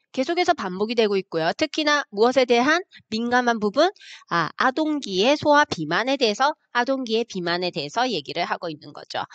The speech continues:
자, 그거를 어떻게 좀 지혜롭게 이야기를 잘 꺼내볼까에 대해서 얘기합니다. 첫 번째는요. 어, it's helpful for parents. parents가 to realize,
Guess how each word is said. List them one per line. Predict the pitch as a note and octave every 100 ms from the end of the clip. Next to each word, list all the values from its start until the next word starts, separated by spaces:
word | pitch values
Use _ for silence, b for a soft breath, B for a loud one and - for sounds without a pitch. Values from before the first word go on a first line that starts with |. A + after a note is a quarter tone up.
| B B
자, | F#3
그거를 | F3+ G#3 C4 C4+
어떻게 | G#3 F3 C4 -
좀 | D4 B3 B3
지혜롭게 | A3+ A#3 A#3+ A3+
이야기를 | F#3+ F#3 F#3+ G#3+
잘 | G3+ F3
꺼내볼까에 | A#3 C4+ D4 D4+ - C#4+
대해서 | B3 G#3+
얘기합니다. | F3+ D3+ C#3+ - D3
첫 | - C#4+
번째는요. | C#4 C#4+ G#3 C#3 A#2+ A3+ C#4+ F3 B B B B
어, | - F#3+ G3 G3+
it's | C4 B3+
helpful | A3 A#3 A3+ C4 B3
for | A#3+ A#3+
parents. | - A3 G3+ E3+ E3+ - -
parents가 | C#4+ D4 D#4 - F#3+ C#4 E3+ -
to | A3+
realize, | A#3 B3+ A#3 D#3 E3+